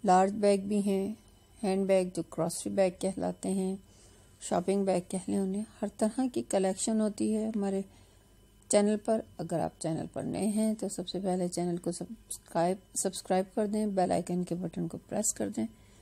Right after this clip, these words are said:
ताकि हर नई आने वाली videos की notification सबसे पहले आप लोगों तक पहुंच सके। तो व्यूअर्स अपनी दुआओं में हमें याद रखा करें,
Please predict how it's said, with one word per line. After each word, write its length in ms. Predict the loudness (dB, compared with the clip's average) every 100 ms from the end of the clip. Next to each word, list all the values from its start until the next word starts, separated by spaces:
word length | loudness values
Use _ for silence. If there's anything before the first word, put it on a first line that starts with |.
| -20 -20 -12 -8
ताकि 280 | -6 -6 -4
हर 200 | 0 2
नई 240 | 2 0 -2
आने 240 | 0 2
वाली 200 | 2 2
videos 400 | 0 0 -2 -2
की 120 | -4 -4
notification 840 | -4 -6 -8 -4 -2 -2 -2 -4 -6 -20 -20 -20 -20 -20 -18 -6
सबसे 340 | -4 -2 -2
पहले 360 | 0 0 0 -2
आप 380 | 0 0 0 -2
लोगों 220 | -2 -2 -6
तक 100 | -8 -8 -20 -16 -10
पहुंच 260 | -6 -6
सके। 440 | -6 -10 -12 -10 -10 -14 -20 -20 -20 -20 -20 -20 -20 -20 -20 -20 -20 -20 -20 -20 -20 -20 -20 -20 -20 -10 0
तो 80 | 4
व्यूअर्स 560 | 8 8 6 4 -2 -4 -6
अपनी 260 | -2 -2
दुआओं 320 | 0 0 2 4
में 120 | 4
हमें 220 | 4 4
याद 300 | 4 2 2
रखा 300 | -2 0 -2
करें, 380 | 0 0 2 0